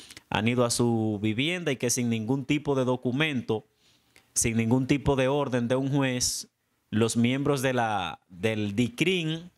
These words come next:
dice él, que van directamente a su casa, penetran, que le rompen la puerta, que se yo qué, que se le llevan,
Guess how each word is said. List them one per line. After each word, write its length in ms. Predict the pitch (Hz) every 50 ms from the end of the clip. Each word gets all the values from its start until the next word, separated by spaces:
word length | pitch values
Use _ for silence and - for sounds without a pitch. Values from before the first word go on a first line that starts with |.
| _
dice 460 | - 98 107 120 120 - 139 127 131
él, 160 | 139 139 120 -
que 100 | 123 107
van 180 | 110 110 117
directamente 1000 | 120 127 120 123 120 - 127 117 113 117 123 127 127 123 - 123 104 87 - - _ _ _ _ _ _ _ -
a 140 | - 107 107
su 220 | - 110 90 -
casa, 480 | - 165 185 196 170 - 135 117 - -
penetran, 580 | 110 98 101 123 160 180 170 - 135 120 117
que 120 | 117 117 107
le 80 | 104
rompen 400 | 98 110 123 127 120 - 123 117
la 180 | 110 95 - -
puerta, 480 | - 165 196 202 175 - - 131 120
que 80 | - 113
se 180 | - - 110 104
yo 180 | 101 95 -
qué, 240 | - 170 175 175 -
que 100 | - 120
se 140 | - 120 107
le 120 | 101 98
llevan, 480 | 90 113 120 120 123 117 110 95 82